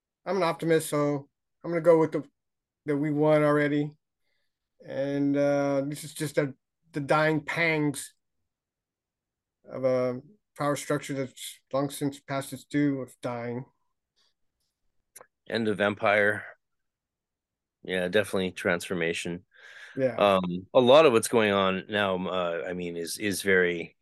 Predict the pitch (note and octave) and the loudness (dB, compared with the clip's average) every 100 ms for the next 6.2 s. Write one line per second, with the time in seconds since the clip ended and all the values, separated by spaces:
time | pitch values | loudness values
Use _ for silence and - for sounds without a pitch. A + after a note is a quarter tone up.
0 | - F2+ G2+ G2+ F2 - - G2+ F#2+ F2+ | -12 -8 0 2 2 -4 -2 0 2 0
1 | E2 - G#2+ F2 D#2+ - D#2 - A2+ E2 | -4 0 2 2 -2 -8 -14 -4 0 0
2 | - E2+ D#2+ - F#2+ - F#2+ - G2+ F2+ | 0 -4 -4 0 0 0 -8 -2 -2 -2
3 | - G2 G#2+ - F#2 F#2 _ - - - | -2 0 0 0 -6 -8 _ -20 -20 -18
4 | - F#2+ F#2 F2+ A2+ F#2+ - - A#2 G#2+ | -2 0 2 2 0 0 -4 -14 -8 -4
5 | A2+ G#2 G2+ G#2+ A2+ G#2+ G2 G2 G#2 F2+ | -2 -2 -2 0 2 2 2 2 0 0
6 | E2 | -8